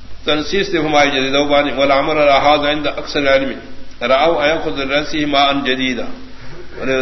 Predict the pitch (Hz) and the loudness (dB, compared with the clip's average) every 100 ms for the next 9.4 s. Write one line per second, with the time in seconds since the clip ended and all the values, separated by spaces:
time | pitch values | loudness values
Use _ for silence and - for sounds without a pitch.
0 | 127 120 107 - - 107 123 151 143 139 | 4 4 2 -2 -8 -4 4 4 4 4
1 | 160 156 143 139 - 180 165 170 160 - | 2 2 4 4 2 -2 2 4 2 0
2 | 156 147 139 135 143 147 170 175 156 143 | -2 -2 2 4 4 0 -2 -2 -2 -4
3 | 139 143 139 135 135 139 139 135 135 147 | -2 -2 -2 -4 -4 -4 -2 -2 2 2
4 | 151 147 131 135 127 156 160 156 139 139 | 2 2 0 0 0 0 -2 -2 0 2
5 | 156 147 - - - - - 120 135 156 | 0 0 -4 -8 -12 -10 -2 0 4 4
6 | 151 - 143 139 160 - 143 135 120 123 | 4 0 2 2 0 -4 -4 -4 -4 -4
7 | 139 139 160 156 - 143 156 156 131 127 | -2 -2 -2 -4 -6 -6 -6 -4 -2 -2
8 | 131 156 147 143 156 - 151 143 139 135 | 0 0 2 0 -2 2 0 2 -4 2
9 | 143 135 127 127 | 2 4 2 0